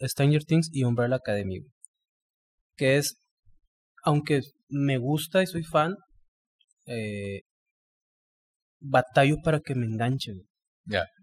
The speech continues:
Speaker 1: O sea, siempre los primeros, no sé, tres capítulos, cuatro, así soy de que veo uno o, o le pongo pausa y me pongo a hacer otra cosa y luego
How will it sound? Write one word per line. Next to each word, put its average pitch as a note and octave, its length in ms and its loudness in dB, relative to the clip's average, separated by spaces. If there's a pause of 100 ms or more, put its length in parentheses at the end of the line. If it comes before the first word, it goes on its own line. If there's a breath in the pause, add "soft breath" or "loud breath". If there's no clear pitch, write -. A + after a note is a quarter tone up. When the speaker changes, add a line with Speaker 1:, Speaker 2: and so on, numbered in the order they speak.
(260)
Speaker 1:
O C#3+ 60 -16
sea, C3+ 280 4 (420)
siempre D#3+ 540 0 (460)
los C#3+ 180 -6
primeros, D3+ 380 2
no E3 120 2
sé, C#3+ 280 -4 (1200)
tres D3 340 0
capítulos, D#3+ 800 -4
cuatro, D3 380 2
así D3+ 140 -6
soy D3+ 160 -2
de D3+ 140 0
que C#3+ 160 -6 (960)
veo D#3 480 6
uno F#3 500 4
o, D3 300 2
o C#3 60 0
le C3 120 -2
pongo D#3 260 0
pausa D#3+ 320 6
y D#3+ 40 -2
me D#3+ 60 -4
pongo D#3 140 -2
a - 20 -4
hacer D#3+ 160 -6
otra D#3+ 260 -4
cosa D#3+ 360 0
y D3+ 80 -2
luego D3+ 360 0